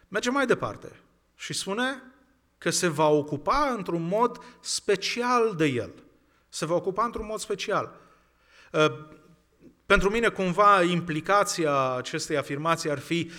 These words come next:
eh, „Doamne, până acum, eh, m-am ocupat de el cum m-am ocupat de toate celelalte, de vie, de toți ceilalți, eh, pomi. Dar acum îi voi acorda o atenție specială acestui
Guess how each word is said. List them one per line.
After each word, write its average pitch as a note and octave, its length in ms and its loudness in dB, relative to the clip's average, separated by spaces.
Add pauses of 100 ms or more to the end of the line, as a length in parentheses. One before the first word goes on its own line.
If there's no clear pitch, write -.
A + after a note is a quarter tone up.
(240)
eh, C#3+ 200 0
„Doamne, G3+ 240 0
până A3+ 180 -2
acum, F3 400 0 (520)
eh, D#3 140 -2 (100)
m-am E3+ 160 0
ocupat F3 380 -2
de G3+ 80 2
el G#3+ 200 4
cum A3+ 240 -2 (280)
m-am G3+ 180 -2
ocupat A3 340 -2
de A3+ 80 4
toate A#3+ 240 -4
celelalte, D3 640 2 (580)
de C#3+ 180 -4
vie, G#3 440 -2
de D3 160 -2
toți F#3+ 320 -4
ceilalți, F3+ 640 0
eh, D#3 220 4
pomi. D3+ 240 -2 (340)
Dar D3+ 280 2
acum C#4 460 -2
îi F#3 120 2
voi E3+ 200 0
acorda E3+ 500 2
o A3 80 4
atenție G#3 720 0 (120)
specială G3+ 1080 2 (400)
acestui D3 680 -4